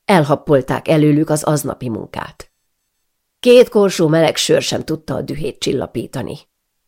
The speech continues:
"Eredj vissza, mielőtt az anyád megvakul!"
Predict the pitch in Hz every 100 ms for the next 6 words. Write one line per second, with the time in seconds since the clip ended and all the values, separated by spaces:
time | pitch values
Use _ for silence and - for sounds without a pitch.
0 | _ _ _ _ - 202 220 180 220 -
1 | 190 190 180 180 180 180 202 185 165 180
2 | 170 156 147 156 131